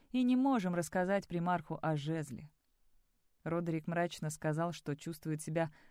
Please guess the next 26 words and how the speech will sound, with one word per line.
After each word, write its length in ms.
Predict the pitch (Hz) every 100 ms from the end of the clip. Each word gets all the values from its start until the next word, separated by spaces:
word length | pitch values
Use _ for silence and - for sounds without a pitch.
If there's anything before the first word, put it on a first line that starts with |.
| -
потенциальным 800 | 208 214 196 - 190 190 190 180
виновником 640 | 180 185 185 175 160 175
преступления, 800 | 165 175 - 170 180 160 117 95 - - - _
где 320 | 190 185 202 -
умолчание 880 | 185 175 170 156 196 196 190 180 156 _ _
тоже 320 | 233 233 160
аморально. 600 | 147 147 139 127 139 - _ _ _ _ _
И 160 | - 202
это 300 | 190 202 233
учитывая, 560 | 185 - 214 220 208 190
что 320 | - 185 -
Родди — 480 | 180 165 156 143 151
человек. 720 | 160 - 170 170 190 208 - _ _ _ _ _ _ - _ _ -
Я 260 | 220 285
лихорадочно 760 | 285 247 226 240 220 - - 196
думала, 460 | 190 233 226 202 -
как 300 | 226 202 -
сообщить 420 | 160 156 - 196
нашему 400 | 180 165 170 160
примарху 540 | 170 170 190 - 196
о 140 | 180 170
жезле, 580 | 156 196 214 196 190 - - - _
не 140 | 208
нарушая 640 | 202 202 202 - 226 226 208
магическую 720 | 190 185 185 - 151 - 170
клятву. 480 | 156 147 127 -